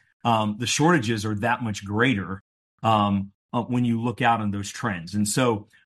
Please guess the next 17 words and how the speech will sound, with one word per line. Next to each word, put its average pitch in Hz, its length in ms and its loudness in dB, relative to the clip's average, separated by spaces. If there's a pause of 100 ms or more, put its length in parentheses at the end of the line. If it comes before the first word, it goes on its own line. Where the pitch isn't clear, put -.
what's 120 220 -4
happened, 156 560 0
though, 110 440 -2 (380)
um, 104 500 -2 (180)
with 165 340 4
the 143 160 2
interest 120 360 -4
rates 110 220 -4
moving 107 340 2
is 104 100 2
that 104 220 -6
costs 196 480 0
have 139 200 -2
not 127 300 0
really 123 260 -2
come 117 320 -2
down. 110 460 0